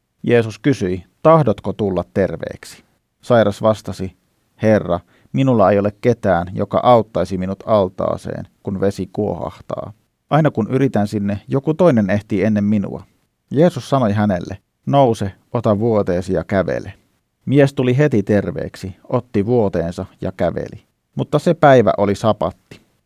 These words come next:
Niinpä juutalaiset sanoivat parannetulle, "Nyt on sapatti, ei sinun ole lupa kantaa vuodettasi." Mies vastasi heille,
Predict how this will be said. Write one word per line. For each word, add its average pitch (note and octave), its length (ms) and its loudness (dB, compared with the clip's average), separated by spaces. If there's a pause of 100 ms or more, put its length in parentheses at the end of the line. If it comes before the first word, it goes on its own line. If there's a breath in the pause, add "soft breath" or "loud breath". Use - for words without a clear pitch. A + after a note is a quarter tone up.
(160)
Niinpä D#3+ 300 2
juutalaiset A#2 680 4
sanoivat B2 440 2 (300)
parannetulle, G2+ 840 0 (280)
"Nyt F3 260 0
on A2 160 2
sapatti, F#2+ 580 0
ei A#2+ 140 4
sinun A2+ 300 0
ole G#2 200 2
lupa A2+ 280 0
kantaa F#2 500 0
vuodettasi." F#2 580 -6 (540)
Mies A2 280 0
vastasi G2+ 380 -4
heille, E2+ 400 -2